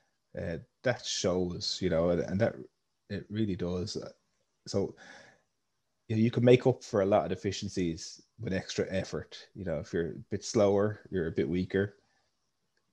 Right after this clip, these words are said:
If you're giving more effort than the other person, you, you know, you're leveling the playing field. Um, and then when you add in experience to effort as well,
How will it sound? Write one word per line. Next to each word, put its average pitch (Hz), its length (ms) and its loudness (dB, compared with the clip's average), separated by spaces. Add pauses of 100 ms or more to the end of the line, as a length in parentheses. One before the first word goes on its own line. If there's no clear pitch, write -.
(100)
If - 160 -14
you're 85 160 -6 (240)
giving 107 280 6
more 95 220 4
effort - 280 -2
than 82 120 -4
the 90 80 -4
other 101 100 -2
person, 73 520 -8 (200)
you, 101 260 -2
you 90 180 0
know, 87 80 2
you're 80 280 -2 (260)
leveling 98 340 6
the - 60 -4
playing 90 260 0
field. 71 340 -6 (640)
Um, 82 480 0 (180)
and 98 140 0
then 85 120 0
when 90 100 2
you 87 160 0
add 101 240 4
in 90 420 -4 (540)
experience - 1040 -2 (240)
to - 160 0
effort 90 400 -6
as 87 100 -6
well, 90 420 -2